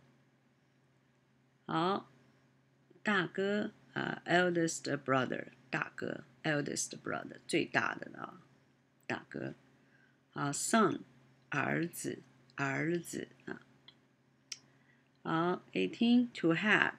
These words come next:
是有啊。我，I have a sister，我有一个妹妹啊。I have a brother，我有一个哥哥。I have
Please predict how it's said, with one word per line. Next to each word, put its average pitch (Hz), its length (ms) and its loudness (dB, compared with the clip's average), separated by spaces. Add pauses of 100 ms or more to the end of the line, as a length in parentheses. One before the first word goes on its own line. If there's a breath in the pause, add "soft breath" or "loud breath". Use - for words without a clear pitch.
是 - 240 -4
有 - 640 -2 (440)
啊。 - 280 -4 (760 soft breath)
我， - 320 -6
I 135 320 -2
have 147 340 0 (460)
a 139 200 -4 (580)
sister， - 520 -2 (320)
我 - 120 -2
有 135 180 0
一 - 340 -4
个 - 180 -6
妹 143 360 2
妹 - 240 -4 (240)
啊。 - 180 -10 (640 soft breath)
I 135 200 2
have 151 240 -4
a 143 40 -6
brother， 143 520 0 (120)
我 - 180 -4
有 143 140 -2
一 139 140 0
个 139 200 -6 (120)
哥 175 380 2
哥。 - 240 -6 (440)
I 160 260 -2
have 151 240 -2